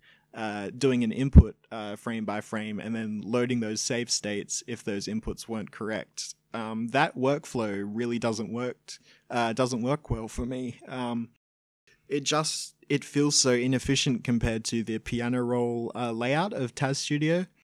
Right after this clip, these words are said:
So while it was a great, uh, project, the Ninja, um, to get me thinking about those input methods, absolutely, uh, it wasn't a great run in terms of quality.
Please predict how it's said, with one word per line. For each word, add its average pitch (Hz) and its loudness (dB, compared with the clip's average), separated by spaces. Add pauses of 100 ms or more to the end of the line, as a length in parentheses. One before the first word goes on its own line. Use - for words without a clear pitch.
(680)
So 135 8 (160)
while 170 10
it 214 6
was 160 8
a 139 6
great, 131 6 (280)
uh, 117 4
project, 131 6
the 104 0
Ninja, 104 0
um, 107 -2
to - -2
get 113 2
me 104 -4 (440)
thinking 147 4
about 107 0 (400)
those 110 0 (460)
input 139 8
methods, 104 -6
absolutely, 107 -4 (200)
uh, 117 2
it 127 2
wasn't 151 6
a 117 4
great 113 2
run 117 2
in 107 0
terms 113 0
of - -10
quality. 101 -2